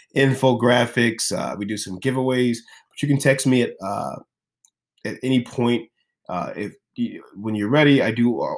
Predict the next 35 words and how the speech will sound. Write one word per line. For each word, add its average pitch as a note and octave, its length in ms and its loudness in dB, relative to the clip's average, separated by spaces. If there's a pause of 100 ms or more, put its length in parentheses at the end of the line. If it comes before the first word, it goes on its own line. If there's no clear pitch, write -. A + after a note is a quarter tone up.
also A2+ 240 -4
Q A#2+ 220 -2
and A#2 100 2
A A2+ 60 0
from A2 180 -4
there G2+ 120 -2
as G2 120 -8
well. C#3 300 -2
You G#2 100 -14
can F#2+ 80 -18
text - 240 -8
your F2+ 80 -8
fitness F#2 300 -8
questions G#2 600 -6 (300)
there, C3+ 180 4
but A#2 120 -2
you - 40 -12
can A2+ 100 -10
text A2+ 220 -4
me A#2 160 4
at E2+ 220 -2
five A#2 260 2
one A2+ 200 0
six, - 520 -2 (800)
two D#3+ 180 2
one B2+ 260 4
seven, C3+ 600 0
eight B2 220 -2
six - 500 -4 (280)
five G2+ 340 0
zero. C#3+ 460 -2
That's F#2 200 -12 (260)
five A#2 300 -2
one A2 280 -4
six, - 580 -6